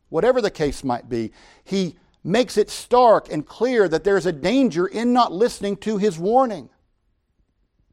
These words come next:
In the same way, the author of Hebrews says, 'I know that your local pastors and ministers and elders have told you there's a danger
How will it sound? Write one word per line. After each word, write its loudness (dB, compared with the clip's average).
In -6
the -4
same -4
way, 2
the 0
author 0
of -8
Hebrews -10
says, -6
'I 2
know 4
that -4
your -2
local 2
pastors -6
and -2
ministers -4
and -8
elders 0
have -4
told -4
you -6
there's -2
a -4
danger -2